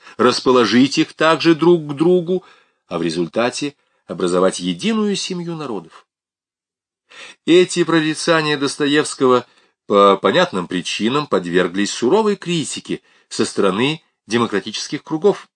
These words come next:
Но, как бы там ни было, сама постановка Достоевским вопроса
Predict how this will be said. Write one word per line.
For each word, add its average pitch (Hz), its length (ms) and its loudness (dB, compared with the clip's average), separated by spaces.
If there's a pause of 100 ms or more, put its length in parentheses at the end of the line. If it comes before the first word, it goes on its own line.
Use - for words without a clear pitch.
(800)
Но, 156 280 4
как 170 260 -4
бы 95 100 -8
там 120 280 -4
ни 101 100 -8
было, 104 280 -4
сама 127 300 0
постановка 135 680 -8
Достоевским 85 680 -6
вопроса 101 600 -2